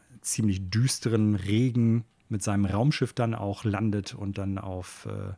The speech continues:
der Oberfläche von Krateria abhängt, der ersten, des ersten, äh, Sektors, sag ich jetzt mal. Und auch da wird sofort mit der Stimmung weitergearbeitet.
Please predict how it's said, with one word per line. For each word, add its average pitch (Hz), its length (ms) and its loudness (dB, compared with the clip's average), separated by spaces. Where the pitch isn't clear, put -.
der 98 100 -4
Oberfläche 95 440 -6
von 107 180 -6
Krateria 87 640 -6
abhängt, 95 360 -12
der 98 120 -8
ersten, 92 420 -8
des - 140 -12
ersten, 87 640 -8
äh, 82 380 -10
Sektors, - 680 -4
sag 90 180 -6
ich - 80 -12
jetzt - 180 -12
mal. 95 220 -8
Und 101 380 0
auch 104 180 2
da 101 400 4
wird 104 220 -2
sofort 127 680 4
mit 117 100 -2
der 113 100 2
Stimmung 113 440 0
weitergearbeitet. 90 1000 -6